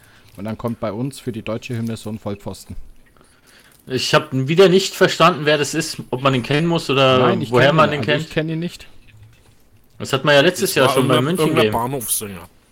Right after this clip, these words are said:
Speaker 3: Irgendeiner, was am Bahnhof steht und singt.
Speaker 1: Hä, beim München Game
Speaker 3: Hundertprozentig.
Speaker 1: waren's da nicht die Bosshaus?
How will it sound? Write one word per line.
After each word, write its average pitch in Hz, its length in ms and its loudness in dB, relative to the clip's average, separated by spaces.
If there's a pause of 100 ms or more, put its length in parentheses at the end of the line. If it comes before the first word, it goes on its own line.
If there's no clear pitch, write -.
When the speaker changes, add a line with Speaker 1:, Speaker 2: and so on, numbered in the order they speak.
(1300)
Speaker 3:
Irgendeiner, 117 400 -8
was 113 160 -6
am 107 80 -10
Bahnhof 110 340 -10
steht 117 220 -10
und 104 140 -10
singt. 104 320 -10 (100)
Speaker 1:
Hä, 123 240 -2
beim 107 160 -2
München 113 220 -4
Game 151 100 -2
Speaker 3:
Hundertprozentig. 147 300 -2
Speaker 1:
waren's 113 240 -4
da 113 100 -2
nicht 110 180 -6
die 104 60 -8
Bosshaus? - 540 -8